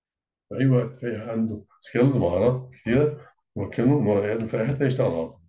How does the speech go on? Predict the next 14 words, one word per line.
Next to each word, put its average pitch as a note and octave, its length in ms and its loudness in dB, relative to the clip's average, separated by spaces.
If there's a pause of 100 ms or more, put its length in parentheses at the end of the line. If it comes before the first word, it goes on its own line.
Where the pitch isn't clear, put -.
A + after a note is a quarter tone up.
(380)
employable. G#2 540 -8 (1160)
Employment E3+ 640 -2
أو B2 120 0
unemployment. G2+ 480 -4 (1160)
توظيف، G#2 540 -8
بطالة. C3 480 -8 (1800)
ده A#2 80 -4
عشان G#2+ 180 -10
translation، A2 600 -6
خدوا G2+ 200 -8
بالكم، G2 240 -14
comprehension. A#2 360 -8 (1120)
Employ، G2 380 -6 (1900)
employer، A#2 480 -6